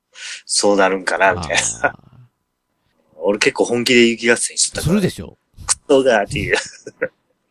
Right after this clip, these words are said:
Speaker 1: あ、ほなもうシリ、俺もシリのエンドになっ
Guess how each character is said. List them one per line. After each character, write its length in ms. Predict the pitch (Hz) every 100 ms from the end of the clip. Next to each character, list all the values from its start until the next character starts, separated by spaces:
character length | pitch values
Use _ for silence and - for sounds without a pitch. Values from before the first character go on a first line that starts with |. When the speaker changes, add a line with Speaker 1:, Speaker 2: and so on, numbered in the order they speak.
| _ _ _ _ _ _ - - - _ _ _
Speaker 1:
あ、 40 | 85 82 90
ほ 120 | 113
な 180 | 104 92
も 100 | 90
う 60 |
シ 320 | - - 110
リ、 140 | 101 95
俺 140 | 113
も 80 | 110
シ 200 | 95 113
リ 180 | 101 98
の 180 | 92 87
エ 80 | 87
ン 80 |
ド 140 | 85 78
に 80 |
な 60 |
っ 20 | -